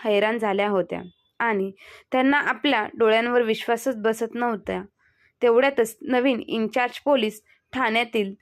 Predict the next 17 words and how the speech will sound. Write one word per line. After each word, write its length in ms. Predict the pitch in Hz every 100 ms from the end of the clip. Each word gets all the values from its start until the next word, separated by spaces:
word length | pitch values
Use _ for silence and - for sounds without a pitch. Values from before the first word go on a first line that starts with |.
| _ _ -
पूर्ण 200 | 269 277
व्यवस्था 480 | 277 220 214 214 247
सोपवली 520 | 233 202 185 185 190
गेली. 360 | 208 170 165 - _ _ _ _ _ _ _
तेव्हा 340 | 320 285 226 214 - _ _ _
आतमध्ये 720 | - 233 269 294 311 302 226 339
बंद 320 | 277 240 254 269
असलेल्या 560 | - 247 - 269 202
ललिताताई 640 | 208 214 214 240 240 247 214
थरथर 320 | - 202 190 226
कापू 340 | 220 190 202
लागल्या. 320 | 190 170 170 165 - _ _ _ _ _ _ _ -
"इन्स्पेक्टर, 580 | 226 226 254 240 240 196 - - _ 233
यांना 180 | 247
बाहेर 360 | 277 247 220 254
घेऊन 280 | 226 269 254
या," 280 | 196 156